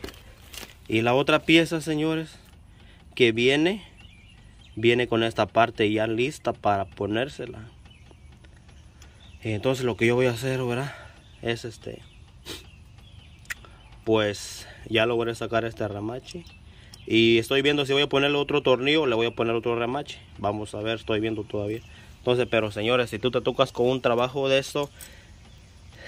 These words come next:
esta es una forma de cómo sacar un remache, ¿ok? Taladrar.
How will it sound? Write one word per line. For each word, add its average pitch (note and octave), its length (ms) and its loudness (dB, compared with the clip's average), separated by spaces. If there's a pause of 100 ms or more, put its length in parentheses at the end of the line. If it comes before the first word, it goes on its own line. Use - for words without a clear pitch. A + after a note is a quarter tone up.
(300)
esta B2 260 4
es - 260 -2
una C3 260 2
forma C3 300 4
de A2+ 100 0
cómo A2+ 260 -4
sacar G#2+ 360 0
un A2+ 180 -2
remache, G2+ 560 -4 (380)
¿ok? C3 340 -2 (920)
Taladrar. G#2+ 720 4